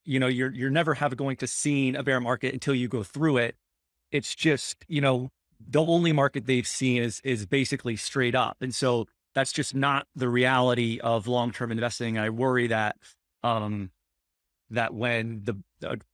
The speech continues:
you know, real bear market comes, that some of these investors aren't gonna be mentally prepared for it. But I mean, maybe that's another discussion for another day. It's just one of the things that I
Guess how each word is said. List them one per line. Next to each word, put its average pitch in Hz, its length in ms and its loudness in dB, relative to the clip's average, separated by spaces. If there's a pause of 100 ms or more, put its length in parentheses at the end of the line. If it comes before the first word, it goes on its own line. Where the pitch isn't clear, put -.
(120)
you 127 100 -4
know, 113 120 0
real 135 260 2
bear 123 180 2
market 120 260 -2
comes, 117 360 -2
that 113 100 -6
some 131 160 -2
of 113 60 -2
these 113 120 -2
investors 110 380 -4
aren't 127 220 -4
gonna 127 120 -2
be 107 280 -2 (320)
mentally 113 540 -4 (540)
prepared 117 340 -2
for 135 220 0
it. 131 120 -4
But 110 180 -2 (720)
I - 20 -4
mean, 110 120 0
maybe 123 180 4
that's 120 200 0
another 120 200 0
discussion 113 420 -4
for 120 120 -2
another 113 240 -2
day. 117 220 2
It's - 140 -6
just - 160 -8
one 117 120 -4
of 110 60 -4
the 95 80 -10
things 113 200 -4
that 104 100 -2
I 98 120 -4